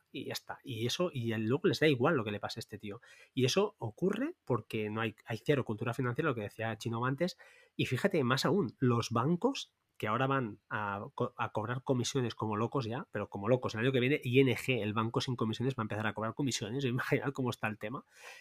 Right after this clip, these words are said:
eh, te están, eh, regalando tarjetas de crédito para que la gente que no sepa usarlas. Una tarjeta de crédito para mí es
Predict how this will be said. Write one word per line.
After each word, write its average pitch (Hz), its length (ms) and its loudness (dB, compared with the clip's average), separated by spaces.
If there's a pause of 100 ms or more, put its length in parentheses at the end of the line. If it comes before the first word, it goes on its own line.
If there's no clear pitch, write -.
(160)
eh, 127 340 -2
te 131 100 0
están, 190 340 -2 (180)
eh, 147 160 0
regalando 147 720 2
tarjetas 143 400 -6
de 135 120 -2
crédito 110 460 -8 (520)
para 104 220 -2
que - 80 -6
la 107 100 -4
gente - 460 -4
que 113 140 -4
no 131 160 2
sepa - 260 -2
usarlas. 135 380 4
Una 165 100 4
tarjeta 156 320 0
de 123 100 -2
crédito 151 320 0
para 117 200 0
mí 147 240 0
es 117 240 -4